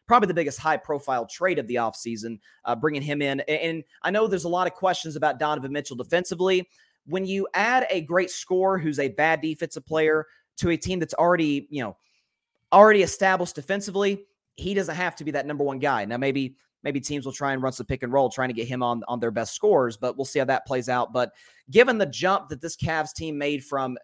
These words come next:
a bottom feeder to a team that probably would have made the playoffs if not for Jarrett Allen's injury,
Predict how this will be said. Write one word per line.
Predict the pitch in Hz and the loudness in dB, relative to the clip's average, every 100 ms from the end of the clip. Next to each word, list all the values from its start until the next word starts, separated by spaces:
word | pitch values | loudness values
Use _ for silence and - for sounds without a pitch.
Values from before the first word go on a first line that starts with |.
| _ | _
a | 135 | -6
bottom | 101 135 151 180 170 | -4 -2 0 0 -4
feeder | 190 185 185 170 | -4 0 0 -2
to | - 143 | -2 -2
a | 135 | -2
team | - 160 151 | -4 -6 0
that | 135 - _ - | 0 0 _ 2
probably | 214 220 185 190 | 6 6 4 2
would | 156 175 | 4 2
have | 165 131 - | 2 -4 -6
made | 156 151 | -4 -4
the | 127 | -2
playoffs | 151 147 151 - | 0 2 2 -2
if | 123 | -6
not | 139 143 - | -4 -4 -4
for | 123 | -6
Jarrett | 135 139 131 | -2 0 0
Allen's | 143 143 151 | -2 -4 -4
injury, | 143 151 156 | -2 0 0